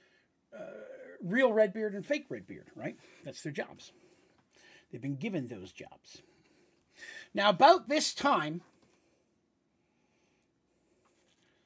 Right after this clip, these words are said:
Maeve, worrying about her friends, starts flexing. And I say not like, "Mm, here's my muscles," but flexing as if she starts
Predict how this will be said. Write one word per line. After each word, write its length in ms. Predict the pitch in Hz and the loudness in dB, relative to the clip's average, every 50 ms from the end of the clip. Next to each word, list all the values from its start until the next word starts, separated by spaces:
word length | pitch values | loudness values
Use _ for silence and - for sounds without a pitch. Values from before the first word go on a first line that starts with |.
| _ _ _ _ _ _ _ _ _ _ _ _ _ _ _ _ _ _ _ _ _ _ _ - | _ _ _ _ _ _ _ _ _ _ _ _ _ _ _ _ _ _ _ _ _ _ _ -6
Maeve, 640 | 139 151 233 285 277 202 165 156 165 165 - - - _ _ _ _ _ _ _ _ _ _ - | 0 2 4 4 4 4 2 0 -4 -8 -10 -16 -20 _ _ _ _ _ _ _ _ _ _ -12
worrying 560 | 156 139 139 202 247 294 311 285 262 247 233 | -8 0 4 6 8 8 8 6 4 0 0
about 240 | 220 202 202 196 170 | 2 2 2 2 2
her 100 | 196 170 | 0 -4
friends, 680 | - - 220 247 240 202 180 170 165 160 - - - - _ _ _ _ _ _ _ _ _ _ _ _ _ _ _ _ _ _ _ _ _ _ _ _ - | -6 -4 -2 -2 0 0 -2 -4 -4 -6 -8 -10 -14 -16 _ _ _ _ _ _ _ _ _ _ _ _ _ _ _ _ _ _ _ _ _ _ _ _ -12
starts 500 | - - - - 190 180 170 - - - - - _ _ _ - - | -10 -4 0 2 4 4 2 0 -4 -12 -14 -20 _ _ _ -20 -18
flexing. 600 | - - - - 202 165 - - - 143 - - - - | -16 -10 -4 0 0 0 0 -2 -10 -12 -12 -14 -10 -6
And 100 | 180 - | -2 -2
I 80 | 226 | -2
say 220 | 208 - 247 220 202 | -2 -2 -2 -2 0
not 220 | 185 175 180 - | 0 0 0 -2
like, 180 | 156 151 147 147 - - | -4 -4 -4 -6 -14 -14
"Mm, 260 | 196 196 170 147 - - - - _ - | -10 -8 -8 -8 -10 -12 -20 -20 _ -8
here's 180 | - 180 156 156 | -6 -6 -4 -4
my 120 | 160 139 | -4 -4
muscles," 380 | 143 151 151 - - 117 - - - - - - _ - | -4 -4 -6 -6 -10 -14 -16 -18 -20 -20 -20 -16 _ -2
but 160 | 185 180 175 | 0 0 0
flexing 360 | - 208 208 180 - 202 190 | 0 -2 -2 -2 -2 -4 -2
as 140 | 180 175 - | -2 -2 -2
if 100 | 196 175 | -4 -4
she 200 | - - 220 202 | -4 -6 -6 -4
starts 500 | - - - 226 208 208 - - - | -4 0 2 2 2 2 2 -2 -10